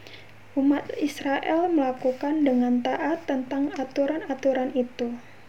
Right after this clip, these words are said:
Nah, bisa kita bayangkan apa jadinya kalau aturan-aturan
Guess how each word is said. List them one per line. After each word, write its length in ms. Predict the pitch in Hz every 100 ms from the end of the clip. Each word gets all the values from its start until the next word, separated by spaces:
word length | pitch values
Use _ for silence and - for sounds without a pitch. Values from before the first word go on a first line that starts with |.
| - - - - - - 269
Nah, 160 | 247 240 - - -
bisa 240 | 262 247 247
kita 320 | 262 247 247
bayangkan 640 | 240 247 285 294 320 302 392
apa 560 | 277 285 - 320 320 330 -
jadinya 560 | 269 254 240 247 277
kalau 400 | - 247 247 277 381
aturan-aturan 960 | 254 269 262 277 320 254 - 254 247